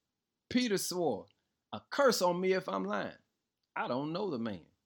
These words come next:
Did you hear that? Peter found himself in a situation where he literally denied knowing the Lord. You wanna know why? He was broken, he was injured, and didn't know it. And here's the truth. When someone is severely injured,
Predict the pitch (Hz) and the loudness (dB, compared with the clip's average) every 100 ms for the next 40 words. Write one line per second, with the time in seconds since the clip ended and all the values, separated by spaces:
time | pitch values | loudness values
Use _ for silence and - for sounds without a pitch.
0 | _ _ _ 151 156 170 175 175 - _ | _ _ _ -2 2 4 4 2 -2 _
1 | _ _ _ 254 254 190 - 208 196 190 | _ _ _ 2 4 4 2 4 4 2
2 | - 202 185 175 156 202 - 156 180 151 | 2 0 2 0 0 0 0 2 2 2
3 | 107 98 _ - 113 170 131 110 180 220 | -2 -8 _ -8 -4 -2 0 2 4 4
4 | 120 104 98 - _ _ - 107 101 147 | 4 0 -6 -12 _ _ -6 -2 0 2
5 | 120 101 117 135 101 110 113 135 107 76 | 2 0 0 0 -2 -4 -2 -2 -4 -6
6 | _ _ _ 117 160 180 180 170 185 175 | _ _ _ -2 0 2 2 6 8 6
7 | 185 - _ _ _ 165 120 101 82 78 | 2 -12 _ _ _ -2 0 -2 -6 2
8 | 165 147 - - _ _ 175 156 117 98 | 2 2 -4 -18 _ _ -2 -2 -2 -6
9 | _ 185 131 87 - _ _ 101 82 127 | _ 0 0 -2 -16 _ _ -10 -4 -2
10 | 127 120 139 107 80 _ _ _ 160 220 | 2 2 2 0 -6 _ _ _ 2 4
11 | 226 190 190 254 185 92 _ _ _ - | 4 2 0 2 2 0 _ _ _ -4
12 | 147 - 254 226 220 185 180 170 226 180 | -2 2 2 4 4 2 0 0 2 2
13 | - 233 220 143 | 2 2 2 0